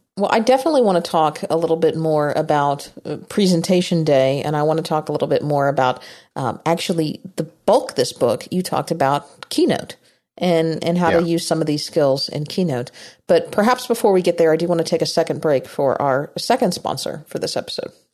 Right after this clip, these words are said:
Speaker 2: Yeah, and that's Drobo. Um, you know, I, did you know that Drobo now has a Generation three device out?
Speaker 1: I am aware of that, yes.
Speaker 2: It, it, it is crazy. They've got a new Drobo out.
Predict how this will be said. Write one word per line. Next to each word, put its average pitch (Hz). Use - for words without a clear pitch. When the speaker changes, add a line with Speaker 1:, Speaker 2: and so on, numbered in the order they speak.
Speaker 2:
Yeah, 113
and 98
that's 113
Drobo. 123
Um, 80
you 90
know, 57
I, 120
did 113
you 175
know 185
that 127
Drobo 104
now 87
has 90
a 82
Generation 80
three 69
device 65
out? 64
Speaker 1:
I 147
am 147
aware 156
of 370
that, 117
yes. 190
Speaker 2:
It, -
it, 113
it 107
is 107
crazy. 82
They've 104
got 131
a 104
new 104
Drobo 78
out. 57